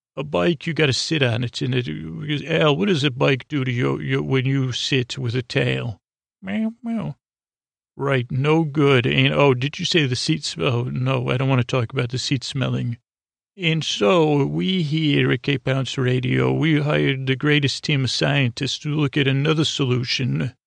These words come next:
that you might say, "Craig, we already know about that. It's wheels on your feet. We call it roller skates or roller blades."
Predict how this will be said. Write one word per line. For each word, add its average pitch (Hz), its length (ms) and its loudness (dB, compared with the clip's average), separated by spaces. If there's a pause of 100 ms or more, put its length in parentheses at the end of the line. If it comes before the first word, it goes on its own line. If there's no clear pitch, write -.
(540)
that 165 220 -4
you 170 60 -4
might 175 180 -2
say, 160 380 0
"Craig, 185 340 0
we 175 220 -2
already 170 300 0
know 185 180 0
about 131 300 0
that. 139 200 0
It's 135 160 -4
wheels 175 320 0
on 143 160 2
your 135 140 2
feet. - 480 -4
We 139 320 -2
call 156 280 0
it 139 120 -4
roller 151 420 2
skates - 480 -2
or 131 80 2
roller 135 380 2
blades." 123 960 -2